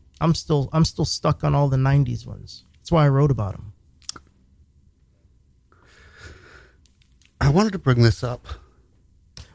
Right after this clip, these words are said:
Speaker 1: One of the lines,
Speaker 2: But go
Speaker 1: spo-,
Speaker 2: ahead.
Speaker 1: spoiler alert, um, <laughs> uh, at one point Marcus says that O J Simpson could have cut off a black woman's head on video and it would have never gone to trial and you wouldn't even remember.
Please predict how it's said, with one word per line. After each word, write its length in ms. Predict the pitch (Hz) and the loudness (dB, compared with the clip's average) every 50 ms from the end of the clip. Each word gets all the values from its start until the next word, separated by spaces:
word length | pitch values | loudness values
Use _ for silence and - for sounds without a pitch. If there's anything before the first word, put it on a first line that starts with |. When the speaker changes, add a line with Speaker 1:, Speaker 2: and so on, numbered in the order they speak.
| _ _ | _ _
Speaker 1:
One 180 | - 220 262 294 | 0 2 2 2
of 80 | 277 | 2
the 80 | - 214 | 0 2
lines, 260 | 185 170 151 147 143 | 2 2 2 4 4
Speaker 2:
But 380 | 135 127 - - - - - - | 4 4 2 -2 -10 -12 -2 2
go 100 | 135 127 | 4 4
Speaker 1:
spo-, 40 | |
Speaker 2:
ahead. 160 | 117 113 95 95 | 6 4 2 -2
Speaker 1:
spoiler 480 | - - - 269 294 285 262 247 226 | -4 -2 0 0 0 2 2 2 2
alert, 400 | 208 196 180 165 156 165 - - _ _ _ _ _ _ _ - | 4 4 2 2 2 0 -4 -10 _ _ _ _ _ _ _ 2
um, 280 | 190 180 160 165 165 165 127 - - 233 - - - _ _ | 4 6 6 6 6 4 4 4 4 2 2 2 -2 _ _
<laughs> 420 | _ - - - _ _ _ - | _ -20 -20 -20 _ _ _ -4
uh, 260 | 180 170 165 151 - - - | -2 0 0 0 -2 -4 -4
at 140 | 190 - - | -6 -2 0
one 240 | 190 190 208 208 | 2 2 2 2
point 240 | - - 190 180 - | 0 2 2 2 2
Marcus 520 | 170 165 156 160 151 - 156 143 - - - | 2 2 2 2 2 0 0 0 -2 -4 -10
says 600 | - - - - 139 120 107 127 170 180 - - - _ _ _ _ _ _ _ _ _ _ _ _ | -14 -8 -4 -4 -2 -2 -2 -2 -4 -4 -8 -12 -16 _ _ _ _ _ _ _ _ _ _ _ _
that 140 | - 156 151 | 2 2 4
O 100 | 170 185 | 4 4
J 160 | 165 180 180 | 4 2 2
Simpson 400 | 170 - 185 180 165 - 180 165 | 2 2 2 0 0 2 0 2
could 140 | - - 165 | 2 2 2
have 120 | 160 - | 0 0
cut 160 | - 175 170 160 | 0 0 2 2
off 240 | 156 151 147 - - _ _ - | 2 2 2 0 -2 _ _ -4
a 80 | - 147 | -2 2
black 300 | 123 170 165 165 - - | 4 4 4 2 2 0
woman's 260 | 156 147 143 135 - | 0 2 2 2 2
head 160 | - 147 143 | 0 2 2
on 160 | 143 143 143 135 | 2 2 2 2
video 540 | 123 165 180 160 151 131 107 92 85 - - - _ _ _ _ _ _ _ - | 2 2 2 2 2 0 0 -4 -6 -10 -14 -20 _ _ _ _ _ _ _ 0
and 220 | 165 151 147 139 | 4 4 4 4
it 60 | 127 | 4
would 100 | 147 147 | 4 4
have 80 | 135 147 | 4 4
never 200 | 143 135 123 127 | 4 4 2 2
gone 160 | 135 127 127 | 2 2 2
to 80 | 120 117 | 0 -2
trial 500 | - - 135 123 117 120 135 139 139 - _ _ _ _ _ _ _ _ _ _ _ _ | -2 -2 -2 0 0 0 -2 -4 -4 -6 _ _ _ _ _ _ _ _ _ _ _ _
and 160 | 185 170 160 147 | 2 2 4 4
you 100 | 151 143 | 4 2
wouldn't 200 | 135 - 147 135 | 2 2 2 2
even 220 | 131 117 120 120 | 2 2 2 2
remember. 500 | 120 120 123 123 123 117 113 113 120 - | 2 2 2 2 2 0 -2 -4 -8 -14